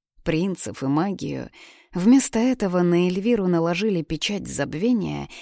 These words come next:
и отправили в бордель. Только вот вопреки заклятию она все помнит и готовится отомстить.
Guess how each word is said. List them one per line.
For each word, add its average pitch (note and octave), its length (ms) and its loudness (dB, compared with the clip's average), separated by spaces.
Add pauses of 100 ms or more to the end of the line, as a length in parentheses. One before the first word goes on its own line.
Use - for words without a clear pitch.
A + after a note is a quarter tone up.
и E3+ 120 -2
отправили G3+ 600 -2
в E3+ 120 -10
бордель. F3 720 -4 (1040)
Только D#3+ 400 -4
вот D3+ 220 -2
вопреки D3+ 600 -4
заклятию D3+ 840 -6
она E3 200 0
все - 280 -6
помнит - 640 -10 (640)
и E3+ 160 -4
готовится D#3 920 -8
отомстить. - 1000 -10